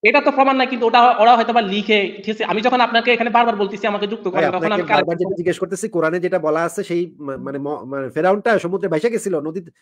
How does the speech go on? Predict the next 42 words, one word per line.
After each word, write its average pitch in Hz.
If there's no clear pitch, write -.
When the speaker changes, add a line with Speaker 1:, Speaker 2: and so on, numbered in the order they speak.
Speaker 2:
যখন 170
এই 214
যে 208
নদী 196
পা-, 190
ইয়া 180
সমুদ্র 190
পার 196
হচ্ছিল, 220
তখন 160
সমুদ্র 196
এসে 208
তাকে 208
নিয়ে 226
গেছে। 127
তার 160
মানে 220
তো 226
ওই 226
লাশটা 175
তো 220
সমুদ্র 269
থেকে 240
মিলবে, 180
এটা 214
মাটির 220
নিচ 302
থেকে 269
মিলবে, 247
এটা 233
কই 233
পাইছেন 208
আপনি? 113
Speaker 1:
না, 147
ঠিক 202
আছে, 254
আপনার 196
লজিক 208
এখ-, 208
এখানে 202
ঠিক 190
আছে। 160